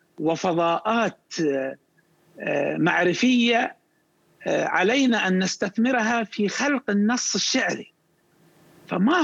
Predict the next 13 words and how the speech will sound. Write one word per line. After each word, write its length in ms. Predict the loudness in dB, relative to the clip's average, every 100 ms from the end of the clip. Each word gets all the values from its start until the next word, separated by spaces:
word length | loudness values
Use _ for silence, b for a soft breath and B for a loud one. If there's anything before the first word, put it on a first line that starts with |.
| 4
هناك 460 | 4 4 2 0
نص 580 | 0 0 0 -2 -6 -10 _ -2
محرم، 760 | 0 0 0 0 0 -2 -6 _ _ _ _ -4
ما 260 | -2 2 2
هناك 280 | 2 0
نص 280 | 0 -2 -2
محرم. 480 | -4 -2 0 -2 -4 -12 b b b -6
يعني 280 | 0 2
أنا 180 | 2 2
أستغرب 500 | 0 -2 -2 0 0
حقيقة 800 | -2 -2 -2 -2 -4 -2 0 0 -4 _ _ b b _ -2
ممن، 640 | 2 4 4 4 4 2 -2 _ -6
آه، 720 | -2 0 0 -2 -6 -8 -10